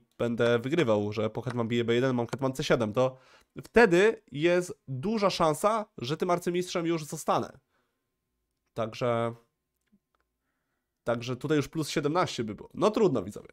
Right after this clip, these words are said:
Lecimy z kolejną partią, nie ma co płakać. Nie ma co płakać. Okej, znowu ten best mid in Midwest. Zagramy francuską. Coś teraz ta francuska jest w modzie, trzeba przyznać. E cztery, E sześć, D cztery, D pięć, C trzy,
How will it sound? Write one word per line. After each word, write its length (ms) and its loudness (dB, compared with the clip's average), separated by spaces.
Lecimy 360 0
z 60 -6
kolejną 280 2
partią, 320 2
nie 260 0
ma 100 2
co 100 -12
płakać. 480 -2
Nie 120 -4
ma 80 0
co 100 -10
płakać. 480 0
Okej, 340 -4
znowu 300 2
ten 200 0
best 300 2
mid 320 -2
in 260 -4
Midwest. 640 -4
Zagramy 300 6
francuską. 460 4
Coś 280 -2
teraz 280 2
ta 80 -2
francuska 360 0
jest 140 0
w 40 -6
modzie, 360 6
trzeba 180 0
przyznać. 400 -6
E 80 0
cztery, 320 0
E 100 0
sześć, 200 -4
D 80 0
cztery, 280 0
D 140 0
pięć, 280 -4
C 80 -4
trzy, 260 -12